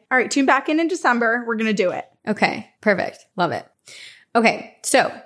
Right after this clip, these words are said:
Speaker 2: as you can tell from the history of this home, there was quite a lot of terrible things that have happened.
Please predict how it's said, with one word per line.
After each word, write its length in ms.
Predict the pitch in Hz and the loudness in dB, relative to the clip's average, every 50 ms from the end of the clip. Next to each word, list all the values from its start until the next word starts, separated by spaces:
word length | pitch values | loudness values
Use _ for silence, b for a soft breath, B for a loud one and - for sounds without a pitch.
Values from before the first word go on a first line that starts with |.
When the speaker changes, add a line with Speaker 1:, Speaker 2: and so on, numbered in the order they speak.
| _ _ - 277 | _ _ 0 2
Speaker 2:
as 240 | 277 277 269 233 247 | 4 4 4 4 2
you 140 | 240 220 | 2 2
can 160 | 190 220 202 190 | 2 2 2 2
tell 220 | - 185 165 160 160 | 4 2 2 2 2
from 160 | - 170 170 | -2 -4 -2
the 80 | 170 156 | -2 0
history 280 | 196 196 196 - 208 | -2 -2 0 0 0
of 80 | 196 185 | 0 0
this 160 | 190 190 - | -2 -4 -2
home, 360 | - 160 160 160 160 160 147 156 | -2 -2 0 0 -2 -4 -4 -4
there 160 | 160 165 165 | -4 -2 -2
was 160 | 170 165 170 - _ _ | -2 -4 -6 -10 _ _
quite 320 | _ _ - 220 226 220 | _ _ 0 2 2 4
a 40 | 202 | 4
lot 200 | 180 175 170 170 | 4 4 4 2
of 260 | 175 170 165 - - | 2 -2 -2 -6 -8
terrible 360 | - - 208 202 202 190 196 | -4 -2 0 0 0 0 -2
things 280 | 190 175 160 165 165 160 | -2 -2 -2 -2 -4 -4
that 100 | - 160 | -4 -4
have 120 | 160 160 | -2 0
happened. 480 | - 170 165 165 170 165 160 165 160 | 0 0 0 0 0 -2 -2 -4 -4